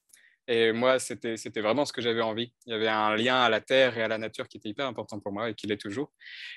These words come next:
Et, euh, et du coup, j'ai mis beaucoup d'énergie pour entrer dans cette école avec, euh, deux ans de prépa intégrée, euh, cinq ans,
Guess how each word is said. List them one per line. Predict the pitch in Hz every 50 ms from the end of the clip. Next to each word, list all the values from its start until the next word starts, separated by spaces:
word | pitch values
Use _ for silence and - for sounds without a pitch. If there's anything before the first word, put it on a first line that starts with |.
| - _ -
Et, | 123 123 135 139 131
euh, | 123 117 110 107 107 104 104 104 101 - -
et | - 127
du | 120 117
coup, | - - 185
j'ai | 147 131
mis | 131 143
beaucoup | 139 151 151 - 180
d'énergie | 165 160 147 143 135 156
pour | 151 - 131
entrer | 127 - 160
dans | 147 139
cette | 127 - 135 120 -
école | 131 123 - 135 139 143 131
avec, | 120 113 120 120 - -
euh, | 113 107 104 101 - _ _ _ _ _
deux | - 110 127 127
ans | 139 139
de | 127
prépa | - - 135 - - 127
intégrée, | 123 120 - 123 113 110 113 107 117 120 123 127 127 123
euh, | 117 110 104
cinq | 101 - - 131 131 120 - 135
ans, | 131 127